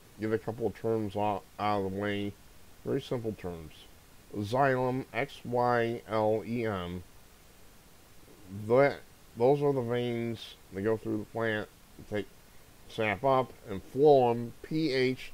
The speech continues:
L O E M, are the veins that take it back down to the roots.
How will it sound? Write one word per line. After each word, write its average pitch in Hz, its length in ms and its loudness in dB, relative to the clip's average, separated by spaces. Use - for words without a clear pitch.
L 113 440 2
O 107 480 2
E 113 240 -2
M, 95 400 -4
are 107 80 -4
the 104 80 -2
veins 110 440 0
that - 120 -18
take 104 200 -4
it 92 160 -8
back 101 220 -2
down 95 200 -6
to 87 60 -6
the 87 80 -6
roots. 101 600 -6